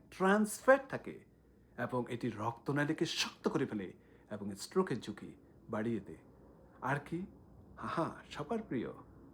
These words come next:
সফট ড্রিঙ্ক, এনার্জি ড্রিঙ্ক। এখন তো সফট ড্রিঙ্ক, এনার্জি ড্রিঙ্ক না হলে যেন পার্টি হয় না। না, মিষ্টি পানীয় ব্লাড প্রেশার আপনার বাড়িয়ে তোলে এবং এটি স্ট্রোকের ঝুঁকি।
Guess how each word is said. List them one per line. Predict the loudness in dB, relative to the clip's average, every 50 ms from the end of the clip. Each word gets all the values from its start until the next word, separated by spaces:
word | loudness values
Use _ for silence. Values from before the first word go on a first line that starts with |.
| -6 -4
সফট | -4 -2 -2 6 8 8 8 8 6 -2
ড্রিঙ্ক, | 0 0 0 0 -2 -10 -18 -20 -20 -20 -16 0 6
এনার্জি | 8 10 12 10 10 8 6 4 2
ড্রিঙ্ক। | 2 2 -6 -8 -10 -14 -18 -20 -20 -20 -20 -8 -4
এখন | -2 2 2 2 2
তো | 4 2 0 0 -2 -6 -12 -20 -20 -20 -20 -20 -14
সফট | 2 4 4 4 4 2 2
ড্রিঙ্ক, | 2 4 4 4
এনার্জি | 2 2 2 2 2 0 -4 -4
ড্রিঙ্ক | -2 -2 -2 0 0
না | -2 -2
হলে | -2 -4 -4 -2
যেন | -2 -2 -2
পার্টি | 0 4 4 6 8 8 6
হয় | 6 4 -4
না। | -8 -10 -14 -16 -12 -6 -6
না, | -6 -6 -6 -12 -16 -20 -20 -20 -20 -20 -20 -20 -14 -12 -10 -2 2
মিষ্টি | 2 2 2 4 4 4 4
পানীয় | 6 4 2 4 2 2 2 0 -2 -6 -12 -20 -20 -20 -20 -4 6
ব্লাড | 6 6 6 6 0
প্রেশার | -2 -2 -2 -2 -6 -8 -10 -16 -20 -20 -12 -12
আপনার | -6 -4 -4 -4
বাড়িয়ে | -4 -6 -8 -8 -10 -12
তোলে | -12 -14 -16 -14 -14 -12 -14 -14 -14 -18 -8 -6
এবং | -6 -4 -4 -6
এটি | -4 -4 -4 -4
স্ট্রোকের | -2 -2 -2 -2 -2 -2 -4 -8
ঝুঁকি। | -8 -12 -14 -14 -16